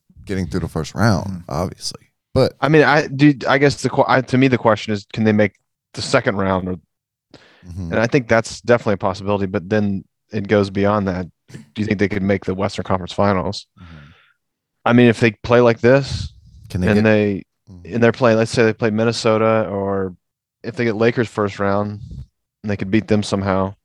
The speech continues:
Speaker 3: and then who would their second round matchup be?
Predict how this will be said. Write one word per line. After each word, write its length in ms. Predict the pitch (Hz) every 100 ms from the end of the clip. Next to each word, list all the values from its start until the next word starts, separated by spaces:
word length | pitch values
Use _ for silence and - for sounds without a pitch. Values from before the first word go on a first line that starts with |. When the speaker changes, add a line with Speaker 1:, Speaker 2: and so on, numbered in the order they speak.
| _ _ _ _ _
Speaker 3:
and 120 | 104 101
then 240 | 101 104 _ _ _ _ _ -
who 100 | 107 117
would 100 | 101
their 180 | - 104
second 280 | 123 110
round 180 | 95 92
matchup 380 | 90 87 87 73
be? 220 | 90 87